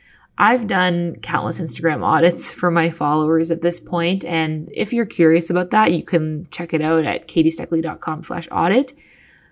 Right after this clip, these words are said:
Needless to say, I, I've looked at a lot of different Instagram profiles in my time, and this question is almost always at the heart of people's struggle with content. Sometimes people post too much irrelevant personal content that doesn't really serve their goals,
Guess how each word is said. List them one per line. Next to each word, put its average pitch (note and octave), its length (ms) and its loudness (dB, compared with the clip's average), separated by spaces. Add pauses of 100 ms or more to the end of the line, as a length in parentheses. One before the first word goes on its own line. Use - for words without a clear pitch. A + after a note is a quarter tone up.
(180)
Needless B3+ 380 6
to G#3 60 -2
say, F3+ 200 6
I, E3+ 220 4
I've F3+ 120 2
looked G3+ 200 4
at F3+ 80 6
a E3+ 80 10
lot D#3 220 6
of D#3+ 80 0
different D3+ 320 -2
Instagram - 340 -6
profiles - 560 -2
in E3 220 -2
my D#3+ 160 0
time, - 520 -6
and F3 460 0
this B3+ 260 0
question C#4+ 520 -4
is F3 200 -2
almost F3+ 540 -2
always D#3+ 560 4
at - 240 -8
the E3 80 -4
heart - 520 -6 (520)
of F3 460 2 (500)
people's E3+ 420 4 (140)
struggle E3+ 560 0
with F3+ 160 0
content. - 560 -6 (580)
Sometimes F3+ 760 2
people G#3+ 280 0
post E3+ 380 4
too F#3+ 200 0
much E3 320 0
irrelevant D3+ 520 -2
personal D#3+ 400 -4
content D#3 540 -2
that C3+ 180 -4
doesn't E3 240 -2
really A3 180 -2
serve G3+ 300 -2
their B3 120 6
goals, E3 540 2